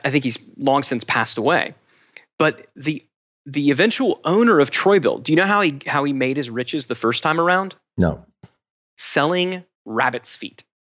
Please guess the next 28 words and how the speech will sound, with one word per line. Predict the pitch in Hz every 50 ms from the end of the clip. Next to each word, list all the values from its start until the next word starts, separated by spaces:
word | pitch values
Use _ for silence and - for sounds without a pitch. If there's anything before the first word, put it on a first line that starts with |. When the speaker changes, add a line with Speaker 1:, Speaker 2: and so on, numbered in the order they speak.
| _ -
Speaker 2:
<laughs> | 110 - - - - - 254 - - 311 294 - _ 254 - _ - 220 - _ _ _ - - - - - _ _ -
Really? | 110 104 95 139 151 - - - - 185
<laughs> | 180 - - 233
Speaker 1:
Check | - 214 214 -
this | 285 247 - -
out. | 262 190 - - - -
The | 156 160 208 202
original | 180 160 143 143 180 247 220 247 294 330 330 339 311 - -
offer | 165 196 233 220 - 156 110 80 107 123 - - - - - _
for | _ - 185 190
the | 175 180
rabbit's | 156 160 180 190 202 185 156 -
foot, | 135 104 127
it's, | 135 -
like, | 226 208 - -
the | 202
scammiest | 170 - - - - - - - 185 180 190 214 226 240 262 269 247 - -
thing | - 226 214 208
in | 202 202
the | 190
world. | 165 175 240 285 240 139 98 110 113
It | - 160
was | 165 160 143
basically | 151 185 180 - 185 143 135
like, | 127 135
"This | 147 - 170
is | 147 147
a | 151 147 143 127